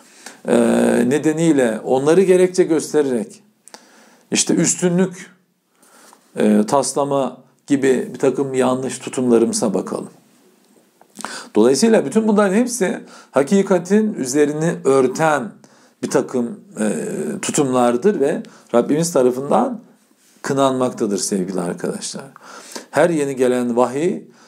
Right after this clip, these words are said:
e, bizim daha bir donanmamızı, efendim, zulme, şirke, küfre karşı, haksızlığa karşı, kötülüklere karşı daha iyi pozisyon almamızı sağlamalıdır. Böyleyken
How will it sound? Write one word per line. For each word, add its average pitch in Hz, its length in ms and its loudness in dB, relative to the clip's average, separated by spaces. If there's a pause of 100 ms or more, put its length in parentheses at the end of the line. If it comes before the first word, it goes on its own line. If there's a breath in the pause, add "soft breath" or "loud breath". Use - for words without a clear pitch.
(300 soft breath)
e, 104 180 2
bizim 127 440 -2 (220)
daha 131 240 0
bir 127 280 0
donanmamızı, 120 1040 0 (440 loud breath)
efendim, 123 440 0
zulme, 117 400 4
şirke, 120 440 0
küfre 123 380 0
karşı, 117 340 0
haksızlığa 117 580 0
karşı, 123 520 0 (400 loud breath)
kötülüklere 123 600 0
karşı 120 440 0
daha 127 200 4
iyi 165 180 2
pozisyon 135 640 0
almamızı 110 760 -2 (320 loud breath)
sağlamalıdır. 101 1080 0
Böyleyken 123 720 2